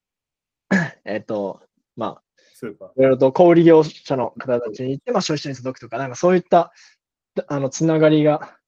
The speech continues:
Speaker 1: えっと、まあ、サプライチェーンがあるんですけど、
Speaker 2: うんうん。
Speaker 1: それじゃなく、アメリカは市場っていうものが、あの、日本でいう市場がなくっ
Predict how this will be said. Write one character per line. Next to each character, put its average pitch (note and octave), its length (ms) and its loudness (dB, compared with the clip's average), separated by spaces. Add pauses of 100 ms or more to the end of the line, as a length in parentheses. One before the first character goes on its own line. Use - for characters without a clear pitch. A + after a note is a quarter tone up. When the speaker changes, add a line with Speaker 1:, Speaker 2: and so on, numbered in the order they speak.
(120)
Speaker 1:
え C3 80 -2
っ A#2+ 40 -12
と、 A#2+ 280 -2
ま C3 140 -6
あ、 G2+ 40 -8
サ - 140 -8
プ E3 60 -2
ラ D#3 80 6
イ D3+ 40 2
チ E3 100 0
ェ - 20 2
ー D3 40 -2
ン - 20 -4
が B2+ 100 2
あ E3 40 4
る E3+ 100 2
ん C#3+ 60 -2
で A#2+ 80 -8
す - 80 -18
け A2+ 100 -10
ど、 A#2+ 320 -4 (320)
Speaker 2:
う F#3+ 40 -20
ん F#3+ 180 -20
う - 20 -18
ん。 - 20 -16
Speaker 1:
そ F#3 160 2
れ A3 720 2 (540)
じ F#3+ 100 2
ゃ F#3+ 40 4
な G3+ 140 2
く、 D3 420 2
ア D3+ 80 -4
メ A3 100 2
リ B3 80 0
カ B3 100 4
は A#3 240 6
市 A3 220 -2
場 G3 120 6
っ C#3+ 120 -8
て - 140 -8
い C#3 40 -2
う C#3 40 -8
も C3+ 80 -6
の C3 80 -4
が、 A#2 300 -4 (840)
あ B2 120 -10
の、 A2+ 80 -12 (160)
日 F#3+ 140 6
本 D#4+ 220 6
で F#3+ 60 8
い E3 80 8
う D3+ 80 8
市 F3+ 180 0
場 C3 140 2
が G2+ 120 -12 (380)
な D3 200 -4
く - 80 -20
っ - 40 -20